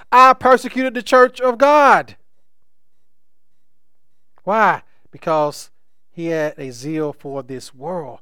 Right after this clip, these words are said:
He clung to the world. But through union with Christ, who died for us,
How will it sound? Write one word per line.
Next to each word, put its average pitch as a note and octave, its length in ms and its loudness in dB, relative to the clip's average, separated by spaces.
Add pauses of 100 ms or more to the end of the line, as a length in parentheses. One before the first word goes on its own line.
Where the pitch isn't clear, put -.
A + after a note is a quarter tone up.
(180)
He D3 140 -16
clung F3+ 500 -6
to - 140 -14
the C3+ 100 -12
world. A#2 340 -20 (2750)
But D3 180 -12
through D#3+ 140 -10
union F3 400 -6
with F3 140 -10
Christ, - 640 -12 (2250)
who D3+ 120 -18
died D3+ 380 -6
for C3 140 -18
us, - 440 -20